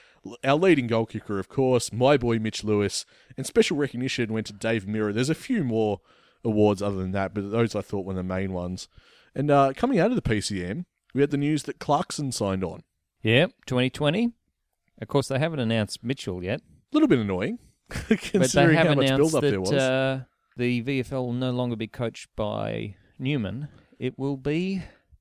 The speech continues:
Speaker 1: Maxie Bailey.
Speaker 2: Yeah, Max Bailey, who I was standing next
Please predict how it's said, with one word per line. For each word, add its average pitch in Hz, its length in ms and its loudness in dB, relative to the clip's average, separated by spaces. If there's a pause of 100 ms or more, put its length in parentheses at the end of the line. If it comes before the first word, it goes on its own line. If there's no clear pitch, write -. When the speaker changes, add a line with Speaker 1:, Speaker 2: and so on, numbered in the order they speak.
(240)
Speaker 1:
Maxie 107 540 -2
Bailey. 233 720 0 (220)
Speaker 2:
Yeah, 175 260 -2
Max 117 280 -8
Bailey, 135 480 -8
who 120 260 0 (520)
I 110 100 -4
was 107 140 -4
standing 113 360 -8
next 110 220 -10